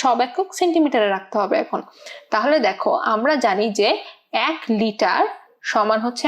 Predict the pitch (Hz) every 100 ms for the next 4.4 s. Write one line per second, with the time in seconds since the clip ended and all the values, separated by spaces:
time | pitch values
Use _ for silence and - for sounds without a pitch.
0 | 208 185 240 - - _ _ - - _
1 | _ _ _ _ - 214 208 226 214 254
2 | - - _ _ _ _ _ _ _ -
3 | _ 247 - 285 339 240 202 202 196 202
4 | 208 302 370